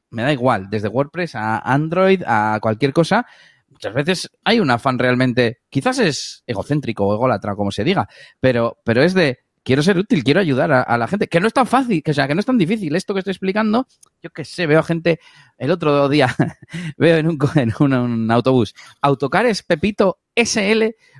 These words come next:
punto com", y me vino la idea de, "Joder, macho, ¿qué, qué, qué S L ni qué S L?". El otro día también un sello de música, no sé qué, guión, no sé cuántos, digo, "Tengo que hacer un vídeo de, de cómo elegir un buen dominio", ¿no? Y eso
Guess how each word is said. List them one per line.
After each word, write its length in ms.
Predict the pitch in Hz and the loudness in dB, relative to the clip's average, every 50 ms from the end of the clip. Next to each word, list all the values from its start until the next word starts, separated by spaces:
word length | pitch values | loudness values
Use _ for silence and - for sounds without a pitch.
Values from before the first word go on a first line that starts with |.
| _ | _
punto 300 | - 196 214 190 180 156 | 0 2 2 4 2 0
com", 280 | 139 156 143 107 90 - _ - - _ _ | 2 0 -2 -2 -2 -10 _ -20 -20 _ _
y 140 | - 156 151 | 0 2 4
me 140 | 135 139 139 | 4 4 2
vino 200 | 170 220 202 165 | 4 2 2 2
la 100 | 151 143 | 2 2
idea 220 | 147 151 143 131 | 2 2 2 2
de, 180 | 123 117 107 101 _ _ _ _ | 2 0 -2 -4 _ _ _ _
"Joder, 260 | - 117 92 80 78 | -8 -6 -6 -6 -6
macho, 240 | 78 - - 90 - | -12 -12 -14 -12 -6
¿qué, 180 | - 156 151 | -4 -4 -4
qué, 240 | 135 156 170 156 - _ - _ _ _ | -2 -2 -4 -4 -4 _ -20 _ _ _
qué 140 | - 220 247 | 0 2 2
S 180 | 240 - - 190 | 2 2 0 0
L 160 | 196 196 190 | 2 2 2
ni 100 | 175 165 | 2 0
qué 80 | 160 175 | 0 -2
S 180 | 165 - 143 | -2 -2 -2
L?". 160 | 143 156 165 151 | -2 0 0 0
El 80 | 131 | 0
otro 160 | 147 151 151 | -2 -2 -2
día 160 | 151 156 151 139 | -2 -2 -2 -2
también 380 | 135 135 143 151 151 147 - _ _ _ | -2 -4 -2 -2 -2 -2 -6 _ _ _
un 180 | - 147 151 151 | -4 -2 0 0
sello 380 | 143 - - 147 139 131 131 127 | 0 2 0 2 2 4 2 2
de 100 | 127 131 | 4 2
música, 380 | 131 123 - 127 104 - 104 | 2 2 0 -2 -2 -2 -2
no 80 | 110 113 | -2 -2
sé 140 | - 139 139 | -4 -2 0
qué, 120 | 202 240 | 0 0
guión, 460 | 214 170 151 170 202 226 247 254 262 _ _ _ _ _ | 2 4 4 4 4 2 0 -2 -4 _ _ _ _ _
no 140 | - 135 139 | -4 -2 -2
sé 140 | 131 143 131 | 0 0 0
cuántos, 280 | 147 180 196 185 180 147 | 2 0 2 2 0 0
digo, 360 | 143 139 123 127 127 120 - _ _ _ _ _ | 0 -2 0 0 -2 -2 -4 _ _ _ _ _
"Tengo 160 | - 196 220 | 0 0 2
que 60 | 214 | 4
hacer 120 | 226 220 202 | 4 4 4
un 180 | 196 180 175 | 2 0 0
vídeo 360 | 165 165 156 143 131 123 110 - | 0 0 0 0 -2 -4 -4 -6
de, 140 | 135 143 - - 196 170 131 | -8 -8 -4 -2 -2 -2 -2
de 520 | 131 127 139 139 135 135 135 135 135 131 - | -2 0 2 4 4 4 2 2 0 -2 0
cómo 200 | 143 156 160 160 | 2 4 4 4
elegir 260 | 160 147 151 165 165 | 2 2 2 4 4
un 80 | 151 | 4
buen 160 | 151 160 160 151 | 4 2 2 4
dominio", 360 | 143 135 139 135 123 110 101 | 2 2 2 0 0 0 0
¿no? 180 | 117 185 262 _ _ _ _ _ | 0 -2 -2 _ _ _ _ _
Y 140 | - 117 131 | -8 -6 -6
eso 240 | - - 226 294 | -4 -4 -4 -6